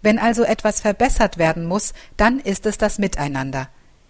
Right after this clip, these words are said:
Wenn wir uns als Christen Jesus zum Vorbild nehmen, sollten wir an der Moral und der Mitmenschlichkeit arbeiten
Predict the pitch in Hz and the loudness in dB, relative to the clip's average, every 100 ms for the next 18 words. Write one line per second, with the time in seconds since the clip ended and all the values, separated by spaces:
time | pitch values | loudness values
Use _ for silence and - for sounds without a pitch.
0 | _ _ - 202 214 240 240 - 226 - | _ _ -4 0 4 4 2 0 0 0
1 | 277 285 - 180 170 214 214 175 - 170 | 0 0 0 -2 2 2 2 -2 -2 -6
2 | 165 214 208 180 165 185 190 196 - - | -2 2 4 2 -2 -2 -2 -2 -6 -14
3 | - 226 247 - 220 196 190 185 180 165 | -4 0 0 0 0 2 2 0 0 -2
4 | 175 214 226 175 190 190 233 180 160 - | 0 0 0 -2 -2 -2 -2 -2 -6 -4
5 | 196 - - 156 - 156 165 160 170 | -6 -6 -2 -2 0 0 2 -2 -4